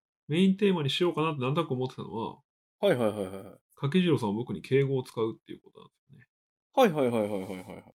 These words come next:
Speaker 1: 異様に立ててくれ。そのなんか、最近だと、僕と柿次郎さんがいる場で、
Speaker 2: うん。
Speaker 1: 柿次郎さんの知人に会うと、
Speaker 2: うん。
Speaker 1: あ、で、
Speaker 2: うん。
Speaker 1: 僕は初めてお会いする方とかに会うと、
Speaker 2: うんうんうんうん。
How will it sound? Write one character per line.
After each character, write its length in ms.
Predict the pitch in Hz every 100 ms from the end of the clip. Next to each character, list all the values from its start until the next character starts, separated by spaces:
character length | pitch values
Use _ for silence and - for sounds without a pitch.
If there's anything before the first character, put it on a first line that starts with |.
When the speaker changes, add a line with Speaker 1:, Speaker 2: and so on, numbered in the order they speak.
| _ _ _
Speaker 1:
異 140 | 151 165
様 200 | 185 180
に 120 | 165
立 240 | 147 143
て 120 | 107 82
て 20 |
く 120 | -
れ。 80 | -
そ 120 | 113
の 100 | 107
な 60 | 110
ん 40 |
か、 180 | - - _ -
最 180 | 147 147
近 200 | 151 143
だ 120 | 139
と、 260 | - - - _ _ _ _ _ _ _ _ 135
僕 180 | 127
と 100 | -
柿 220 | 143 139 151
次 60 |
郎 80 | 143
さ 80 | 131
ん 20 |
が 40 | 101
い 80 |
る 100 | 120
場 140 | 127 127
で、 400 | 180 135 104 - _ _ _ -
Speaker 2:
う 80 | 151
ん。 180 | 113 107 _ _ _
Speaker 1:
柿 240 | 117 135
次 100 | 127
郎 100 | 123
さ 100 | 165
ん 40 | 185
の 60 |
知 180 | 139 110
人 260 | 110 127 185 _ _ -
に 140 | 123
会 260 | 113 110 147
う 20 |
と、 260 | 139 170 - _ _ _
Speaker 2:
う 60 | 123
ん。 20 |
Speaker 1:
あ、 60 | 131
で、 80 | 131
Speaker 2:
う 20 |
ん。 40 |
Speaker 1:
僕 200 | 160 - 151 143 143
は 120 | 165
初 240 | 139 110 107
め 100 | 101
て 80 |
お 80 | -
会 60 | 104
い 20 |
す 80 | -
る 60 |
方 100 | - -
と 100 | 139 - _
か 80 | -
に 200 | 76 - -
会 100 | 143
う 20 |
と、 60 |
Speaker 2:
う 20 | 110
ん 20 |
う 20 |
ん 0 |
う 40 |
ん 40 | 104
う 420 | 98 104 92
ん。 40 | 87